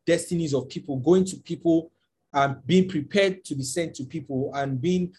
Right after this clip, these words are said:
sensitive to even those that God has already sent us to, that are, that is within our sphere of influence, all right?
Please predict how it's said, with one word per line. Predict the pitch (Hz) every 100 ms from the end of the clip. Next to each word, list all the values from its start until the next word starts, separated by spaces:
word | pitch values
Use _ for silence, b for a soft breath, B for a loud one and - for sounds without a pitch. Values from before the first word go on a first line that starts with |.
| b
sensitive | - - 196 185 - 202
to | -
even | 156 175
those | 151 160
that | 139 131 - _ -
God | 160
has | 156 -
already | 185 165 156 151
sent | - 151 143
us | - -
to, | - 131
that | 127
are, | 127 151
that | 139 135
is | 131 - _ _
within | 135 156 156
our | 135 131
sphere | 127 - 160
of | -
influence, | 151 139 131 120 - -
all | 143
right? | 196